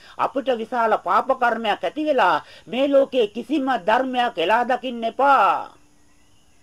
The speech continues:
දක්ෂකම නැත්තම් තමන්ට දොස් කියා ගන්න. තමන්ගේ දක්ෂ-, අදක්ෂකම හෙලා දකින්න. අනුන්ට දොස් කියන්න එපා. ඒක ආර්ය අෂ්ටාංගික මාර්ගය නෙමෙයි. අරියට මගට ඒක අදාළ නෑ.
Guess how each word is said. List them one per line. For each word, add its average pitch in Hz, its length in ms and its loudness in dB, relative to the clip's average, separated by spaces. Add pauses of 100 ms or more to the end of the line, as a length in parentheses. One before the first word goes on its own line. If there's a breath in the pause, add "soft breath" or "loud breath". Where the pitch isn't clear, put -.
(880 soft breath)
දක්ෂකම 330 640 2
නැත්තම් 302 520 0
තමන්ට 381 500 2
දොස් 349 200 0
කියා 269 320 2
ගන්න. 233 280 0 (400 loud breath)
තමන්ගේ 330 520 0
දක්ෂ-, 311 380 0
අදක්ෂකම 302 600 0
හෙලා 240 380 2
දකින්න. 277 420 -2 (560 loud breath)
අනුන්ට 311 440 -2
දොස් 226 240 -2
කියන්න 294 380 0
එපා. 220 360 2
ඒක 208 200 0
ආර්ය 233 480 2
අෂ්ටාංගික 277 440 -2
මාර්ගය 269 460 0
නෙමෙයි. 214 800 -6 (600 loud breath)
අරියට 320 480 2
මගට 285 360 0
ඒක 311 180 -4
අදාළ 277 480 0
නෑ. 240 760 -4